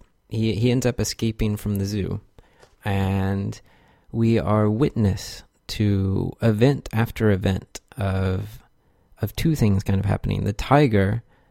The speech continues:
to an extent, lying to himself about his own nature, because,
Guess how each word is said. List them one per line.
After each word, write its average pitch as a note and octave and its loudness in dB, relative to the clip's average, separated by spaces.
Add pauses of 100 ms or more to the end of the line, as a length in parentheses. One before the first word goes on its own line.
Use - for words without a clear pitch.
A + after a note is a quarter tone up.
(420)
to D3 2
an C3+ 4
extent, C3+ -2
lying B2+ 2
to B2 -2
himself G#2+ 0
about F#2+ 0
his G2 -2
own G#2 2
nature, G#2 0 (160)
because, F#2+ 0